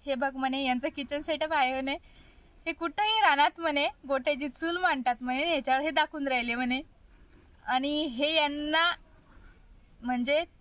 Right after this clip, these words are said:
मित्रांचा किती सपोर्ट मिळाला आहे बघ म्हणे, "यांचे व्हिडिओ मिलियननं गेले आहे," म्हणे, "मिलियननं लोकांना यांचे व्हिडिओ आवडले आहे," म्हणे.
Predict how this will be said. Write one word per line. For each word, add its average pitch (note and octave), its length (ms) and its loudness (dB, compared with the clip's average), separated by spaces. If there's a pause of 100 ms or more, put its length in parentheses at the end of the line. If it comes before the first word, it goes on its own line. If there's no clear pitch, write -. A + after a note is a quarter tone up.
(120)
मित्रांचा D#4 460 0
किती F4 200 -10
सपोर्ट C#4+ 400 -4
मिळाला C4+ 360 2
आहे C4 100 4
बघ C4 220 0
म्हणे, A3 220 -4 (320)
"यांचे C4 540 -2
व्हिडिओ D4+ 240 0
मिलियननं D#4 560 2
गेले C4 160 2
आहे," A#3+ 100 2
म्हणे, A#3 180 -4 (320)
"मिलियननं E4+ 560 0
लोकांना D#4+ 420 0
यांचे D4+ 260 -2
व्हिडिओ D4+ 220 0
आवडले D#4+ 480 4
आहे," B3+ 220 2
म्हणे. A#3+ 240 -2